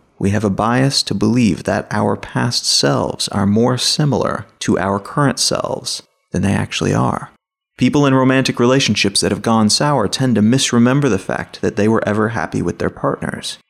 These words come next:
Our memories of the past are constructed with information available in our immediate present, and we often confuse immediacy and familiarity with truth just repeating a lie once can make it more accepted as truth.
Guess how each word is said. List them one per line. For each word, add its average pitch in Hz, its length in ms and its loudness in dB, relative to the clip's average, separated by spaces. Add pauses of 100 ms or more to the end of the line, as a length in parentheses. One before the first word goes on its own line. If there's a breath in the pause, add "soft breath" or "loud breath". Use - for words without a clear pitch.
(180)
Our 101 200 0
memories 143 480 4
of - 160 -2
the 95 80 -2
past - 720 -4 (140)
are 92 120 -2
constructed 113 540 -2
with 104 220 -2
information 120 600 2
available 117 520 2
in - 180 -2
our 98 300 0
immediate 95 480 0
present, - 520 -4 (140)
and 87 140 -2
we 104 100 4
often 117 320 2
confuse 110 520 2
immediacy 120 1040 2
and 95 160 0
familiarity 120 1040 2
with - 240 -6
truth - 540 -2 (260)
just - 240 -2
repeating 131 420 0
a 101 140 0
lie 117 720 2
once - 640 -2 (160)
can 98 160 2
make 104 160 2
it 76 60 -2
more 101 160 2
accepted - 440 -6
as - 120 -2
truth. - 440 -4